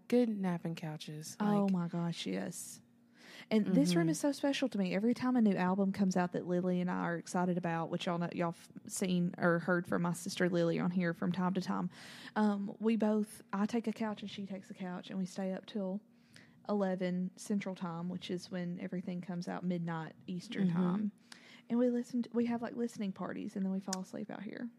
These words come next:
Speaker 1: That is so sweet.
Speaker 2: It's so fu-, it's some of just core memories of my life as an adult so far.
Speaker 1: I love y'all,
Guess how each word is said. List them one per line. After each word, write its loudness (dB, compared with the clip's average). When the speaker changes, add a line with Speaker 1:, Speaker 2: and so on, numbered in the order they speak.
Speaker 1:
That 6
is 2
so 6
sweet. 2
Speaker 2:
It's -2
so 0
fu-, -2
it's -2
some 0
of -2
just -4
core 2
memories -2
of -4
my -2
life -6
as -4
an 2
adult -2
so -8
far. -8
Speaker 1:
I 6
love 6
y'all, 4